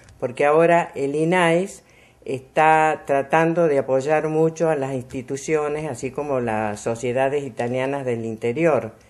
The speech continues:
porque, eh, existen muchos problemas. Hay muchas que prácticamente, viste, no se han dedicado y se están por perder. Entonces el inaes trata de que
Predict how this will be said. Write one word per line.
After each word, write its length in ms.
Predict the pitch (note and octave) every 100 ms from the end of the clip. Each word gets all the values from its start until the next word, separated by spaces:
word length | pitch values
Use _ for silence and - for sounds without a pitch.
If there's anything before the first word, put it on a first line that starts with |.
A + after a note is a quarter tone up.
| - _ -
porque, 600 | G#2 C3 B2+ A#2+ A#2+ A2+
eh, 220 | G#2 G#2 A2 - - _ - - A#2
existen 440 | - C#3 - C3
muchos 380 | D3 E3+ E3 A#2+
problemas. 720 | - A#2+ B2+ A#2+ A2+ G#2+ A#2 - - - -
Hay 120 | B2
muchas 440 | C3+ D3+ D3 D#3
que 440 | - B2 A2+ A2 G#2+
prácticamente, 1160 | B2 B2+ B2+ A#2 A#2+ B2+ C#3 C3+ C#3+ B2+ A#2+ A2
viste, 640 | A#2+ B2+ - C3 B2 A#2
no 180 | A#2 B2
se 180 | A#2+ B2+
han 100 | B2+
dedicado 720 | B2 A#2 A2+ C#3 C#3+ C#3+ D3+
y 280 | A#2+ A2 G#2+
se 100 | A2
están 320 | G#2 B2 A#2+
por 180 | A#2 A2+
perder. 540 | B2 B2 C#3 C#3+ C#3+ - - - -
Entonces 520 | A#2 A#2 C#3 C3+ C#3
el 160 | C3+ C#3
inaes 580 | C#3+ D3+ D3+ D#3+ D#3+
trata 480 | - C3 C3 - D#3+
de 160 | C#3 -
que 400 | C#3+ C#3+ D3+